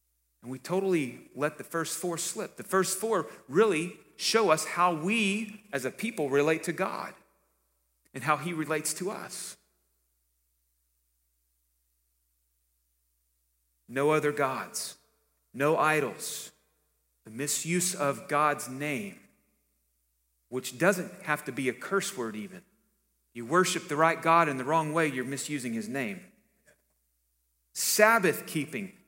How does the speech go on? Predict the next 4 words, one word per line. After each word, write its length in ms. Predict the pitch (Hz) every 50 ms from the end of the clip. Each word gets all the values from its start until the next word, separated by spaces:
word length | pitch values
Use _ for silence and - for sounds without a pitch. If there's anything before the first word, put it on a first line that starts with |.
| _ -
Hello, 600 | 214 262 254 226 214 208 214 214 214 - - - - - - _ _ _ _ _ _ _ _ _ _ _ _ _
day 140 | - 131 143
of 120 | 156 143 139
rest, 680 | 143 135 107 90 - - - - - - - - -